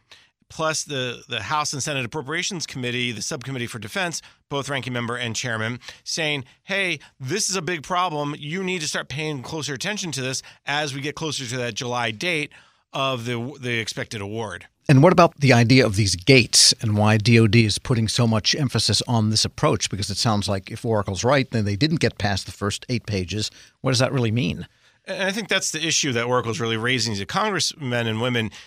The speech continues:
Speaker 1: is this idea that, listen, we're being looked at o-, over eight pages, and, and then the gates, and we've heard this time and again from Oracle, from I B M,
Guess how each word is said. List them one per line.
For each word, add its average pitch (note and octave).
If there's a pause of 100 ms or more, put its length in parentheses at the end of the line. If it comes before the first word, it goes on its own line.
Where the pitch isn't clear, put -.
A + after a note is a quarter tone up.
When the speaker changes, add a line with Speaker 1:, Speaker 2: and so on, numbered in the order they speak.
(120)
Speaker 1:
is C3
this B2+
idea C3+
that, B2+
listen, E3+ (480)
we're D3
being E3
looked D3
at F#3+
o-, C3+
over A#2+
eight D3
pages, C3 (260)
and, D3
and D3+
then D3+
the C3
gates, G3
and B2
we've C#3
heard G#3
this E3
time E3
and D#3+
again C#3+
from A#2+ (120)
Oracle, F3
from A#2+
I B2+
B B2+
M, D3